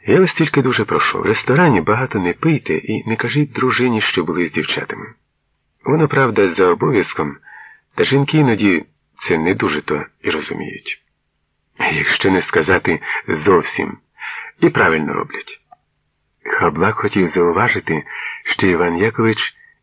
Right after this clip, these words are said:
не зовсім послідовний, але той щось гмикнув у трубку, і поклав її. Віта стояла біля входу до ресторану «Метро»,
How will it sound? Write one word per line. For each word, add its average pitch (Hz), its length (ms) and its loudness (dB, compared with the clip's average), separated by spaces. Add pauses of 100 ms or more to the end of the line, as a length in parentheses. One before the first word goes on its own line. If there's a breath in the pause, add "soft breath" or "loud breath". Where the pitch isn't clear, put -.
(100)
не 80 180 -4
зовсім 87 380 -2
послідовний, 104 800 2 (640 loud breath)
але 170 220 4
той 135 180 2
щось - 460 -4 (120)
гмикнув 143 540 2
у 135 60 4
трубку, 120 520 0 (280 soft breath)
і - 120 -4
поклав 76 440 -4
її. 76 360 -12 (1700)
Віта 151 440 2
стояла 127 480 2
біля 101 260 2
входу 104 400 2
до 87 100 2
ресторану 90 640 0
«Метро», 98 480 0